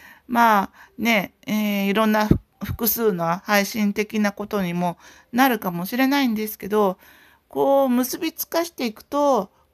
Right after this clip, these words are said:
うっと、あの、その糸の先には、エムエスさんにつながったりとかいうこともあるんですね。だからこそ配信をしていますので、よかったら応援をお願いいたします。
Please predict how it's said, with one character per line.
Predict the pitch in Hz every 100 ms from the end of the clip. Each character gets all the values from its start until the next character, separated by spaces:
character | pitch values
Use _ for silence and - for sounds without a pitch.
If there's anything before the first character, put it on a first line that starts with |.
| _ _ - -
う | 185
っ |
と、 | 214 220 214 180
あ | 139
の、 | 214 208
そ | - 262
の | 240 240 233 -
糸 | 247 240 220
の | 202
先 | - - - 208 220
に | 233 240
は、 | 262 294 226 - _ _ _ -
エ | 202
ム | 196
エ | 190
ス | 190
さ | 190
ん | 170
に |
つ | - 175
な | 190
が | 226
っ | 240
た | - 285
り |
と | 269 214
か | 185
い | 196
う | 214
こ | 214
と | 214
も | 202 247 269 123 - - _ _
あ | 381
る | 440 359
ん | 185
で | 180
す | -
ね。 | 202 240 285 _ -
だ | 247
か | 285
ら | 254 247
こ | - 339
そ | 370 302 - - -
配 | 214 196
信 | 196 196 190
を | 190
し |
て | - 214
い |
ま | 233 -
す | -
の | 247
で、 | 233 302 302 - _ - _ _ -
よ | 247
か | 196
っ |
た | - 190
ら | 220 -
応 | 196 196
援 | 190 185
を | 214 -
お | 196
願 | 190 180
い | 180
い |
た | - 190
し | -
ま | 208
す。 | 277